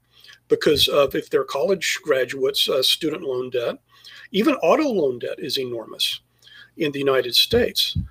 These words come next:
Uh, and so I'm not, you know, judging people on whether they, uh, marry or have kids, but the point is,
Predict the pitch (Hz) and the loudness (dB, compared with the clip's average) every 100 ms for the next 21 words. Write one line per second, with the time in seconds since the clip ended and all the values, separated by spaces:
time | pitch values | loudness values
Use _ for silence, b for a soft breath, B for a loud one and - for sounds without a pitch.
0 | B B - 143 131 127 180 165 175 151 | B B 2 4 4 2 2 4 4 4
1 | 156 208 - - 185 135 131 147 160 175 | 2 0 -2 -2 2 2 2 2 4 4
2 | 156 170 - 151 139 139 143 143 139 143 | 2 0 2 2 2 2 2 4 2 2
3 | 214 113 104 131 165 151 147 135 139 127 | -6 -10 -8 -4 0 4 4 4 0 -4
4 | - 220 226 226 - - - 190 262 139 | 0 2 2 -2 -10 -14 -6 -2 0 0
5 | 123 - | 2 -2